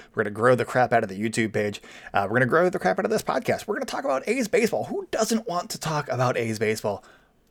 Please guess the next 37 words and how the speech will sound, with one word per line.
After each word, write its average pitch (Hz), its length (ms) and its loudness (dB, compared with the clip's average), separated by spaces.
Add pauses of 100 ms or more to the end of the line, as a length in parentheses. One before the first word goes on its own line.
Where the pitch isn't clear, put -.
(120)
all 135 180 0
the 113 80 0
time? 101 300 -4 (160)
It's 131 160 2
amazing. 92 320 -6 (340)
Um, 104 320 0
but, 123 240 4 (380)
uh, 135 440 6
you 175 120 -2
know, 127 100 6
if 139 220 2
you've 127 100 2
been 107 140 0
listening 120 240 -2
to 107 60 -2
the 110 60 -4
podcast 117 360 2
for 127 80 -8
the 107 80 -4
last 104 200 0
couple 107 220 2
of 104 60 -2
years, 139 320 -2 (180)
uh, 90 160 -2 (240)
one, 107 240 -2
thank 107 260 -4
you. 107 300 -8
That's - 400 -2
a - 60 -2
long 107 320 0
time 113 240 0
to 110 40 -2
be 98 120 -6
listening 104 400 -2
to 92 80 -8
this 107 180 -2
guy. 85 220 -6